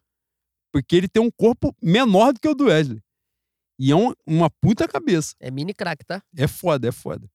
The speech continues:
Speaker 2: É papo de mini craque.
Speaker 1: Ele é foda
Speaker 2: Eu
Speaker 1: mesmo.
Speaker 2: acho que nessa aí o meu querido Matheus
Speaker 1: Eu acho que dá
Speaker 2: Gonçalves.
Speaker 1: Matheus Gonçalves.
Speaker 2: Claro que dá. Ó,
Speaker 1: E,
Speaker 2: concurso.
Speaker 1: e o Matheus Gonçalves é gênio. Então, ou seja, aquela quantidade de cabeça dele tem realmente pensamento e raciocínio rolando
Speaker 2: É,
Speaker 1: ali.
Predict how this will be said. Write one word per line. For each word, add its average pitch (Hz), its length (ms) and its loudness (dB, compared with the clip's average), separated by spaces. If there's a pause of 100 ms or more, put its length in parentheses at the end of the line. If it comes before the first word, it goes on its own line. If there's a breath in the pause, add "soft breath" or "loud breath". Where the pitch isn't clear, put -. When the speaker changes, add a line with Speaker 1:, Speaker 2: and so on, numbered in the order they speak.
Speaker 2:
É 120 80 -14
papo 147 200 -8
de 156 120 -8
mini 202 180 -8
craque. 131 340 -10
Speaker 1:
Ele 123 180 -2
é 160 40 -4
foda - 280 -10
Speaker 2:
Eu - 40 -4
Speaker 1:
mesmo. 127 140 -2
Speaker 2:
acho 101 80 -8
que - 40 -20
nessa 180 300 -12
aí 180 100 -8
o 202 60 -12
meu 208 160 -8
querido 196 460 -16
Matheus 160 180 -4
Speaker 1:
Eu 160 80 6
acho 165 140 4
que 175 80 -2
dá 151 120 0
Speaker 2:
Gonçalves. 160 60 0
Speaker 1:
Matheus 170 260 2
Gonçalves. 175 360 -2
Speaker 2:
Claro 147 240 -10
que - 120 -20
dá. 113 200 -16 (920)
Ó, 165 100 -4
Speaker 1:
E, 185 60 4
Speaker 2:
concurso. 220 200 2
Speaker 1:
e 175 100 6
o 208 60 4
Matheus 220 280 4
Gonçalves 220 320 2
é - 20 2
gênio. 202 420 2 (280)
Então, 185 120 -4
ou 202 60 2
seja, 165 260 -4 (160)
aquela 175 520 -4 (880)
quantidade 175 380 -2
de 170 100 -4
cabeça 151 360 -2
dele 170 360 -2 (440)
tem 208 140 4
realmente 226 440 0
pensamento 240 540 -4
e 190 40 -6
raciocínio 220 440 -4
rolando 254 320 -4
Speaker 2:
É, - 60 0
Speaker 1:
ali. - 80 -4